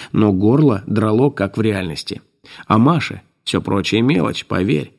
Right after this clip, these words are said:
Я попробовал подняться. С лица посыпались пластиковые осколки защитных очков. Злополучный ночник валялся рядом.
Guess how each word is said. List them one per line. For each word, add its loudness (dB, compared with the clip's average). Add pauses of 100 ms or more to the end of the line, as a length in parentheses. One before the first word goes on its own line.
(340)
Я 2
попробовал 2
подняться. -2 (180)
С -10
лица 0
посыпались -4
пластиковые -2
осколки -2
защитных -4
очков. -10 (400)
Злополучный 2
ночник 2
валялся 0
рядом. -2